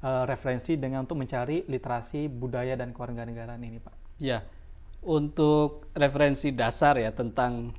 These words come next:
Speaker 2: literasi budaya dan kewarganegaraan ini sebenarnya ini sudah bisa di apa, diunduh langsung di
Speaker 1: Hmm.
Speaker 2: internet, banyak sekali.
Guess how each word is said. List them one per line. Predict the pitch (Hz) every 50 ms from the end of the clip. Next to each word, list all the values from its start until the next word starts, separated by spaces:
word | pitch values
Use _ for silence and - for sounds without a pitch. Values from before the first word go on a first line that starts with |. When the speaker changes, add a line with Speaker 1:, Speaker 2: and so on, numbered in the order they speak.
| - -
Speaker 2:
literasi | - 117 117 113 - 123 117 113 113 107 - - 120 113 113 113 110 117 117 - - - - - - - - - - -
budaya | - 131 120 123 123 123 123 117
dan | 123 120 120
kewarganegaraan | 117 135 120 117 117 107 104 113 107 110 104 110 107 113 107 107
ini | 113 139 139 131 131
sebenarnya | 131 - 120 123 120 113 135 151 160 170 - - - - - - - - - - - -
ini | 143 131 151 156
sudah | 156 143 127 113 120 117 113 113 117 - - - - - - - - - - - - -
bisa | 131 110 - - 123 113
di | 110 104 113 110 110 110 110 107 110 110
apa, | 110 107 107 - 131 143 170 170 - - - - - - - - - -
diunduh | 120 117 113 113 113 110 110 110 113 113 113 113 110 113 117 117 - - - - - 151 135 127 139 139 131
langsung | 127 123 120 120 - 143 123 110
di | 113 110 107 107 -
Speaker 1:
Hmm. | - 123 113
Speaker 2:
internet, | 101 - 104 127 160 165 - - - - -
banyak | 110 104 110 117 117 -
sekali. | - 113 - 107 101 107 131 156 180 -